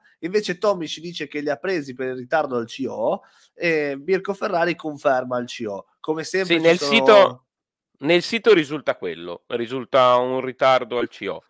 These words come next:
Speaker 1: Risulta
Speaker 2: Poi
Speaker 1: un ritardo,
Speaker 2: non
Speaker 1: un ritardo al C O. Ok, ok, ok. Perché altrimenti sarebbe stato bellissimo, eh, se fosse stato come dice Mauro.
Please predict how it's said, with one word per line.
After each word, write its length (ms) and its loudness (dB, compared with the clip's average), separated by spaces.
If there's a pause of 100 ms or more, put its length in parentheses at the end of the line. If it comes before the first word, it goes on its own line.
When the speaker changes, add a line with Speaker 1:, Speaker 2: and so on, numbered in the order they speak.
(540)
Speaker 1:
Risulta 340 -4
Speaker 2:
Poi 100 0
Speaker 1:
un 80 0
ritardo, 340 0
Speaker 2:
non 100 -4
Speaker 1:
un 60 -2
ritardo 340 -8
al 80 -8
C 180 -16
O. 180 -14
Ok, 400 -6
ok, 260 -8
ok. 480 -14
Perché 260 4
altrimenti 400 4
sarebbe 300 -2
stato 260 -6
bellissimo, 880 -6
eh, 60 -8
se 100 -12
fosse 240 -8
stato 280 -6
come 200 -6
dice 240 -4
Mauro. 500 2